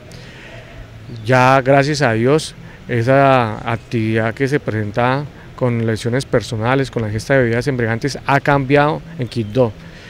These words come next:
Y como hay una reducción de la accidentalidad de tránsito, quiero manifestar que hay, que ha ocasionado la reducción del treinta y tres por ciento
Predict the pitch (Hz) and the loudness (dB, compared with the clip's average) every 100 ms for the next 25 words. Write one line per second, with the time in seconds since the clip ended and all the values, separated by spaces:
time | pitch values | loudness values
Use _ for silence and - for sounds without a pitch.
0 | - - - 147 156 156 160 185 202 190 | -20 -14 -4 2 4 6 6 6 6 6
1 | 147 123 - 156 156 175 160 160 135 123 | 4 2 2 4 6 4 4 0 0 2
2 | 117 127 147 151 160 147 131 147 143 156 | 4 4 4 4 4 2 2 -2 -4 -6
3 | - 135 139 156 131 117 - 127 151 - | 0 0 2 0 0 -4 -2 -2 -2 -8
4 | - - - - 135 127 131 135 143 - | -20 -20 -20 0 4 6 6 4 2 -4
5 | 120 131 131 160 156 131 123 147 151 143 | -2 0 2 2 0 0 2 2 4 4
6 | 123 110 156 160 131 156 117 113 147 143 | 2 0 -2 -2 2 0 2 0 0 2
7 | - 131 - 202 208 - 196 190 - 220 | 0 0 0 4 4 4 0 0 4 4
8 | 185 123 | 4 0